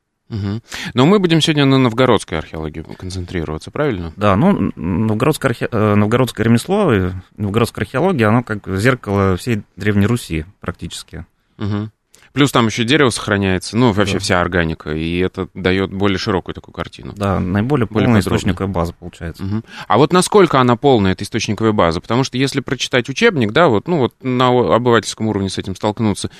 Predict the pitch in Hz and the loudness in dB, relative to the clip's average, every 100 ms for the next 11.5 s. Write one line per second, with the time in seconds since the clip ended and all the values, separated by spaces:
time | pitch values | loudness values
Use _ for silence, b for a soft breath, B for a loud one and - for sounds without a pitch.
0 | B B 110 123 131 139 135 135 - 196 | B B 0 2 2 2 2 0 2 2
1 | 156 - 131 - 165 139 117 - 120 113 | 2 0 -2 0 -2 0 -2 -2 -4 2
2 | 147 147 127 107 120 127 139 110 - 110 | 4 6 4 2 4 4 4 2 2 2
3 | 110 113 104 B B B B B _ 131 | 4 4 2 B B B B B _ 0
4 | 135 - - 131 123 127 - 185 185 123 | 0 0 2 2 4 2 4 2 2 -2
5 | 117 - 104 101 - 110 107 107 87 82 | -4 -4 -6 -6 -2 -2 0 -2 -2 -4
6 | - 98 - 127 117 - 110 113 - 123 | -6 -6 -4 -2 -4 -6 -12 -10 -4 2
7 | 117 104 101 101 95 92 87 - 95 98 | 4 4 2 2 0 -4 -8 -6 -2 2
8 | 101 107 123 - 175 - 104 117 - 101 | 2 0 -2 0 0 -2 -8 -8 -2 0
9 | 82 90 - 110 127 143 117 95 104 - | 2 0 -2 0 2 2 0 -2 -2 0
10 | 95 - 98 - 78 - - 78 76 71 | 0 2 -2 -2 -8 -14 -12 -12 -10 -12
11 | - - 78 71 55 | -14 -12 -10 -12 -14